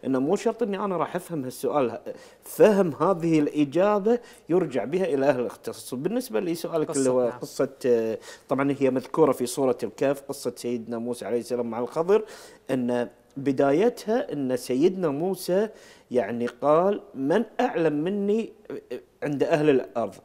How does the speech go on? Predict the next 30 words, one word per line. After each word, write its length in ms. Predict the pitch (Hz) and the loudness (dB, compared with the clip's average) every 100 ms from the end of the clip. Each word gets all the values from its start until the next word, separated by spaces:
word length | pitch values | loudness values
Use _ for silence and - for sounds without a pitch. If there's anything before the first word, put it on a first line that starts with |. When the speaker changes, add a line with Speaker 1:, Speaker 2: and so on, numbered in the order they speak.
| - _ - | -20 _ -8
Speaker 1:
فالله 360 | 131 170 196 | 4 6 8
سبحانه 520 | 156 - - 160 170 | 4 -2 -6 -2 0
وتعالى 560 | 147 - 143 147 185 160 - | 0 -2 -2 2 2 0 0
أرس-، 360 | 151 123 - 160 - | 0 0 -2 -4 -4
جعله 720 | 101 123 147 185 156 117 101 98 | -14 -2 0 4 4 2 -4 -8
يذهب 480 | 110 156 160 117 110 87 | 0 0 0 -8 -10 -4
ويطلب 540 | 120 143 - 151 120 | 0 0 0 -2 -2
العلم 320 | 127 139 135 107 | 0 0 -2 -4
عند 280 | - 165 147 | -6 -4 0
الخضر 540 | 135 123 170 190 240 - - - | -2 -2 -2 2 0 0 -16 -20
حتى 400 | - 180 190 151 | 2 2 2 2
يعلم 360 | 139 117 160 190 | 2 2 0 -2
أن 260 | 196 143 135 | -4 -4 -4
هناك 440 | 127 151 208 175 | -2 -2 -2 -2
من 200 | 139 135 | -4 -2
هو 240 | 135 196 | -2 -2
أفضل 420 | 240 165 156 139 135 | -2 -2 0 0 0
Speaker 2:
أعلم 80 | |
Speaker 1:
منه، 60 | 107 | -2
Speaker 2:
منه. 160 | 104 - - - | -8 -14 -14 4
Speaker 1:
على 240 | 160 185 | 6 6
أنه 200 | 175 180 | 4 2
هو 180 | 160 151 | 4 4
نبي 340 | 139 139 175 | 4 0 2
الأنبياء، 720 | 160 139 135 131 131 110 - - - - - | 2 0 -4 0 2 2 -2 -18 -20 -12 2
آه، 180 | 147 143 | 4 4
نبي 420 | 139 131 160 180 | 2 4 4 4
من 200 | 160 147 | 4 2
الأنبياء 540 | 139 135 131 139 120 | 2 -2 2 4 4
ومن 360 | 117 123 135 | 2 0 0